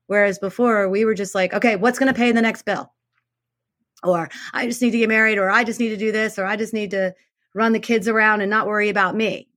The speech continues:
There's, there's a different mindset now. So I have some really, really cool younger women coming on, uh, next year to talk about some of the cool things they're doing and, and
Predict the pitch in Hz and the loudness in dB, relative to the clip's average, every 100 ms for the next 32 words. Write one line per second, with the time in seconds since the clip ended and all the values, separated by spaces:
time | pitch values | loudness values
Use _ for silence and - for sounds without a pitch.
0 | _ - 214 196 185 - 202 190 185 240 | _ -2 0 0 -4 -4 -2 -2 -4 -2
1 | 311 254 233 220 220 226 226 196 - 175 | 0 2 4 4 2 0 -2 -6 -6 -8
2 | 165 147 135 - _ _ _ _ - 233 | -8 -8 -12 -18 _ _ _ _ -4 0
3 | 208 196 196 214 190 - - 202 196 202 | 2 2 2 0 0 -6 -10 -6 -4 0
4 | 214 220 226 214 196 180 165 - _ _ | 2 4 6 4 2 0 -4 -14 _ _
5 | _ _ _ _ 196 196 220 226 208 190 | _ _ _ _ -12 0 4 4 2 -2
6 | - 208 190 180 180 - _ _ - 196 | -4 -2 2 2 -2 -10 _ _ -4 0
7 | 196 190 190 185 185 185 175 175 180 175 | 2 4 4 4 4 2 0 -2 -4 -2
8 | 170 170 165 165 165 _ _ _ - 175 | 0 0 0 -2 -6 _ _ _ -4 0
9 | 165 160 - 190 175 - - 175 165 156 | 2 2 0 0 0 -4 0 2 4 2
10 | 156 - - - 160 160 160 151 147 - | -2 -10 -12 -6 -6 -6 -2 -2 -2 -6
11 | - 185 165 165 - - - - - - | -6 -2 -2 -4 -6 -10 -8 -8 -8 -4
12 | - - - 50 - - 170 _ - 165 | -4 -4 -4 -4 -4 -6 -8 _ -8 -4
13 | 156 - 165 151 | -4 -4 -4 -4